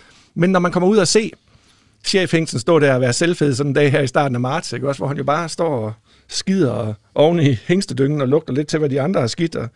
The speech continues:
så ryster, <laughs> så virer han lige lidt med hovedet, og håret, det står perfekt og sådan noget der. Altså, svært at, svært at se det som lidelse, svært at se det som et, et liv, hvor hegnet er den helt store begrænsning. De her dyr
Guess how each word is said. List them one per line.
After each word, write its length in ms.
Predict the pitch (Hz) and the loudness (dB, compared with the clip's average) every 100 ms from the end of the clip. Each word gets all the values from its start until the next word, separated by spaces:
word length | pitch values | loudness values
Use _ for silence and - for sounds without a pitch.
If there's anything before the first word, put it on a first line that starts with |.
| _ _ _ _ _ _ | _ _ _ _ _ _
så 120 | 151 147 156 | -4 0 -2
ryster, 180 | 160 139 - 139 | -2 -10 -8 -8
<laughs> 0 | 131 - 233 - | -8 -10 -14 -14
så 80 | 233 165 _ - | -14 -16 _ -10
virer 240 | 160 190 | 0 2
han 100 | 160 | 2
lige 120 | 170 | 0
lidt 180 | 170 170 | -2 -2
med 100 | 156 | 0
hovedet, 300 | 165 180 170 | 0 2 2
og 120 | 147 | 0
håret, 280 | 135 170 139 | 2 0 0
det 100 | 147 | -2
står 160 | 180 151 | -2 -2
perfekt 360 | 139 156 180 | -4 -8 -8
og 60 | 139 | -8
sådan 180 | 160 170 | -4 -2
noget 0 | |
der. 220 | 156 - - - - - _ _ - - - - | -4 -8 -20 -20 -20 -20 _ _ -20 -20 -16 -14
Altså, 280 | - - - - | -10 -8 -10 -10
svært 600 | - - - 165 101 101 | -8 -8 -4 -2 -2 -4
at, 160 | 101 104 - - | -4 -6 -10 -6
svært 640 | - - 147 165 156 113 | -2 -2 0 2 2 2
at 80 | 113 | -2
se 160 | 151 139 | -2 0
det 120 | 135 | 0
som 160 | 151 | 0
lidelse, 480 | 127 165 196 180 - | 2 4 4 2 -2
svært 280 | - 185 170 | 0 2 2
at 60 | 139 | 2
se 200 | 185 160 | 2 2
det 160 | 170 | 0
som 240 | - 147 143 | 0 0 -2
et, 180 | 139 _ - _ _ _ _ | -4 _ -20 _ _ _ _
et 160 | 143 123 | 0 2
liv, 220 | 156 175 | 0 0
hvor 280 | 135 151 143 - | 2 4 4 2
hegnet 460 | 170 147 123 120 113 | 0 0 -2 -2 -2
er 80 | 123 | -2
den 120 | 120 | 0
helt 220 | 147 117 | -2 -4
store 340 | - 113 127 226 | -6 -6 -6 -6
begrænsning. 560 | 127 123 117 - 117 | -8 -6 -6 -8 -4
De 100 | 185 | -2
her 180 | 180 156 | 0 -2
dyr 340 | 131 180 147 | -2 -2 -2